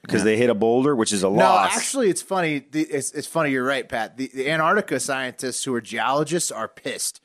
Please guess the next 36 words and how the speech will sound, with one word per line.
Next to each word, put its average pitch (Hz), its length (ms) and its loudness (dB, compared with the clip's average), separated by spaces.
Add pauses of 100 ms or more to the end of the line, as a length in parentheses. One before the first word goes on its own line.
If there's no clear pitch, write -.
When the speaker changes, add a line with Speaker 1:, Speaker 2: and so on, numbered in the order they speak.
(200)
Speaker 3:
They're 147 120 2
like, 143 280 0
"We 165 80 2
wanted 180 280 0
to 151 60 -8
get 156 180 -4
to 151 80 -12
the 131 80 -6
fucking 139 360 -4
floor, 156 500 0 (240)
and 139 140 -6
we 147 80 0
hit 151 160 -4
this, - 240 -10 (240)
this 127 180 -4
boulder." 123 560 -2 (220)
But 135 100 -12
then 143 140 -4
biologists 135 880 -2 (240)
are 123 100 0
very 139 280 0
excited 131 560 -2
'cause 117 160 -6
they're 123 160 -2
like, 113 240 -6
"Oh, 104 340 -8
shit, - 420 -4
there's 117 220 -16
these 107 280 -16 (100)
alien-like 113 640 -4
sponges 123 580 0
Speaker 2:
Ooh, 101 40 -2
Speaker 3:
all 98 160 -2
over 120 220 -2
this 131 180 -2
rock." 90 200 -4